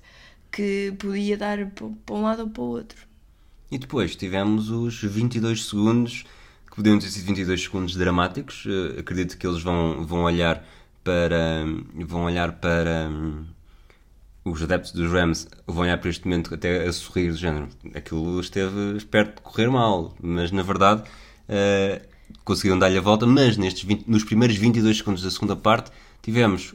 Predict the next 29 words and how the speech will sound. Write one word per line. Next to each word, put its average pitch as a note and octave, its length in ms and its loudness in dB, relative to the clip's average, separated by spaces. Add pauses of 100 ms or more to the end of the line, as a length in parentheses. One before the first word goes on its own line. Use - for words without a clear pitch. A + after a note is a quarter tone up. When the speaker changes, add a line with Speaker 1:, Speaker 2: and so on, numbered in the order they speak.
(100)
Speaker 2:
um G#2+ 180 6
touchdown G#2+ 640 0 (120)
dos G2+ 340 -2
Bengals F#2 540 0 (120)
com F#2 280 2
um F2+ 220 2
passe, - 580 -2 (360)
eh, F2 500 -4 (180)
uma E2+ 380 -4
jogada E2+ 380 0
para E2 200 -2
setenta E2+ 260 -2
e - 20 -2
cinco E2+ 260 -4
jardas, F2 460 0 (540)
que A#3+ 160 -2
provavelmente D#3 520 2
não A#2+ 140 4
deveria A2 220 6
ter G#2 200 0
sido E2+ 520 0
mantida, E2 460 2
os F2 100 0
árbitros E2 340 0
deveriam D#2 260 -2
ter D2+ 680 -4
assinalado E2 480 0
qualquer E2 320 -4
coisinha, G#2+ 560 2